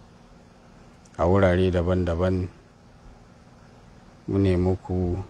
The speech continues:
sallama ta addinin musulunci. Assalamu alaikum wa rahmatullahi wa barakatuh. Ah, yau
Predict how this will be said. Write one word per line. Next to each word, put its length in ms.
sallama 640
ta 160
addinin 400
musulunci. 800
Assalamu 480
alaikum 720
wa 160
rahmatullahi 720
wa 60
barakatuh. 480
Ah, 640
yau 480